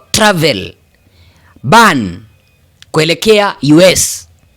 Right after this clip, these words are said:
Na Idi Amin mama muuaji Samia na wenzake wote walioshiriki kuua wananchi waliokuwa wakidai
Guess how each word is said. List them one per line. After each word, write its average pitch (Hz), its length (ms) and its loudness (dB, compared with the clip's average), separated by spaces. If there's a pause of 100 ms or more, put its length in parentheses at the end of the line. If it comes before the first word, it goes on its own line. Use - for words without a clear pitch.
(560)
Na 147 220 0
Idi 233 360 0
Amin 202 360 2
mama 180 360 0
muuaji 175 540 2
Samia 185 560 2 (720)
na 151 100 -2
wenzake 175 520 0
wote 185 600 2 (100)
walioshiriki 220 760 0
kuua 233 460 4
wananchi 185 640 -2 (640)
waliokuwa 226 500 2
wakidai 220 760 0